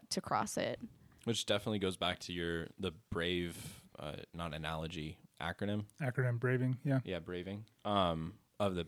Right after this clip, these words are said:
Speaker 2: you know, the, the first one right off the gates there is boundaries.
Speaker 3: Right.
Speaker 2: Like, you gotta have those and they gotta be healthy.
Speaker 3: Right. And again, the goal, you know, is to, if we're using First John as,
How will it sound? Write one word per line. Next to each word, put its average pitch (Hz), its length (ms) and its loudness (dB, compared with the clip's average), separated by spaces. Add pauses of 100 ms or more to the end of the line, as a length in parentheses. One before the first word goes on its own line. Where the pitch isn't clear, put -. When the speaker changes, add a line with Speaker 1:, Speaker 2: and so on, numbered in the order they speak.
Speaker 2:
you 101 100 -2
know, 80 80 -4 (260)
the, 95 140 -2 (100)
the 98 100 2
first 110 300 2
one 90 120 0
right 85 140 4
off 85 120 0
the - 80 -6
gates 87 280 0
there 71 160 -4
is 71 80 -8
boundaries. - 580 -4 (380)
Speaker 3:
Right. 113 200 0 (380)
Speaker 2:
Like, 82 120 -4
you 85 80 -2
gotta 82 280 2
have 87 180 0
those 80 180 -2
and 82 80 -4
they 80 80 -4
gotta 80 180 -2
be 78 80 -4
healthy. 82 360 -6 (420)
Speaker 3:
Right. 117 260 2 (840)
And 156 80 8
again, 156 320 12
the 143 80 12
goal, 139 640 12 (280)
you 156 100 8
know, 123 400 8
is 131 400 8
to, 117 580 6 (280)
if 139 140 0
we're 143 60 8
using 143 240 8
First 135 300 6
John 127 440 4
as, 117 480 2